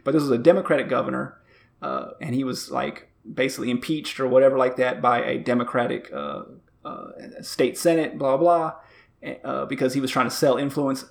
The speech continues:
But the reason there's the connection is because he was on The Apprentice, Donald Trump's Apprentice. And then the other person he was trying to par-, he, he considered pardoning was, uh,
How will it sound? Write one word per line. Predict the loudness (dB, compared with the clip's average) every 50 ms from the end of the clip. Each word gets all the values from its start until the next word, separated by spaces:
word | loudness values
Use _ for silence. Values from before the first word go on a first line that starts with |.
| -8
But | -2 -2 0 2
the | 6
reason | 6 6 6 6 2 4
there's | 4 4 4 2
the | -2
connection | -2 -2 -2 -2 -2 -4 -6 -6
is | -6
because | -4 -2 -2 -2 -2
he | -4 -6 -4 -2 -2
was | -2 -2 -4 -2
on | 0 0 0 0 0 -2 -2
The | -4 -4
Apprentice, | -4 -4 -2 -2 -2 -2 -2 -4 -8 -8 -8 -10 -6
Donald | -6 -4 -4 -4 -6
Trump's | -6 -8 -10 -10
Apprentice. | -10 -10 -8 -8 -8 -8 -10 -14 -16 -18 -20 -20 _ _ -20 -20 -20 -20 -20 -20 -12 -4
And | 0 2
then | 2 4
the | 6 6
other | 6 6
person | 6 4 4 4 2 0
he | 0
was | 0 0
trying | 0 0 2
to | 2 2 0
par-, | 0 -4 -4 -4 -2
he, | -2 -4 -4
he | -4 -4 -2
considered | -2 -2 0 0 0 0 0
pardoning | 2 2 2 2 2 -2 -4 -6 -6 -4 0
was, | 4 4 6 6 4 2 0 -8 -8
uh, | -6 -6 -4 -4 -4 -4 -6 -8 -10